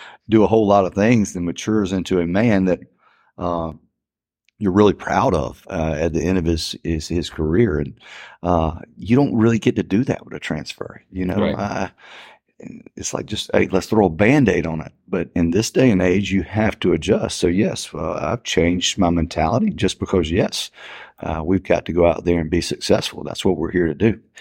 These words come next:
Speaker 2: Yes, uh, Tim and I were talking about, uh, before we came in here was, you know, uh, you know, looking at it, you know, it used to be you would, you sign these guys or rec-, recruit these guys, and you look forward to seeing them develop over the three or four years as a, from a, from a fan side. But
Speaker 1: Yeah.
Speaker 2: now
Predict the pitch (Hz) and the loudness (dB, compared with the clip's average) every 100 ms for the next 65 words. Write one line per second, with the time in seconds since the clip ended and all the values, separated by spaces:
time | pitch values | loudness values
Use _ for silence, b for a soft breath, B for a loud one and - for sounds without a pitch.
0 | - 110 107 - 101 - 127 107 98 98 | -2 -2 0 -2 -2 0 0 2 2 0
1 | 107 95 92 87 - 90 - 98 92 92 | 0 0 2 0 -4 -8 -6 -4 -2 0
2 | 92 104 98 90 87 87 90 87 85 82 | 2 2 4 2 2 -2 -2 -2 -2 -4
3 | 87 85 - - 76 65 - 90 85 - | -4 -4 -8 -10 -8 -8 -10 -8 -8 -10
4 | _ b b b b _ - 123 107 98 | _ b b b b _ -4 0 2 2
5 | 98 92 90 95 - 92 95 92 90 - | 0 0 0 0 -2 0 0 0 -2 -4
6 | 92 - _ - - 101 98 90 92 92 | -14 -18 _ -8 -4 0 0 0 0 2
7 | 87 90 - 104 113 104 95 80 98 95 | 0 -4 -6 -4 -2 0 -2 0 2 2
8 | 95 95 87 90 - 107 104 87 82 104 | 2 0 0 -2 -2 0 0 0 0 0
9 | 95 87 87 - 95 95 98 78 98 95 | 0 0 -4 -8 0 2 2 0 -4 -4
10 | 85 98 92 92 92 90 90 82 78 B | -4 -4 -4 0 2 2 2 -2 -4 B
11 | B - - 101 - 98 80 - 113 143 | B -20 -4 -4 -2 -2 -2 0 0 0
12 | - 82 82 87 95 127 110 87 | 0 -2 0 0 0 0 0 -2